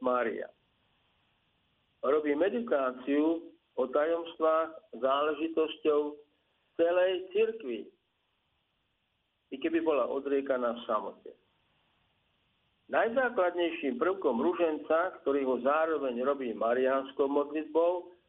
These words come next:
jedinečným spôsobom, je opakovanie modlitby Zdravas Mária. Práve vo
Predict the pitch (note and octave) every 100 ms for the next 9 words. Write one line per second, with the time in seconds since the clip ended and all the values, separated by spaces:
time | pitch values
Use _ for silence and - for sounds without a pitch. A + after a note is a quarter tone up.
0 | _ _ B2 B2 B2+ B2 A#2+ A#2+ A2 A2+
1 | B2+ C#3 C#3 D#3+ E3 E3+ E3+ - - _
2 | _ _ _ - B2+ - - E3+ F3+ F3+
3 | E3+ B2 A2+ C#3+ D#3 D#3 - D3+ A#2+ B2
4 | B2 C3 B2+ - B2+ A#2 G#2+ G2 - -
5 | _ _ _ _ _ _ _ _ _ _
6 | _ _ _ _ _ C#3+ F#3+ G#3 F3 D3+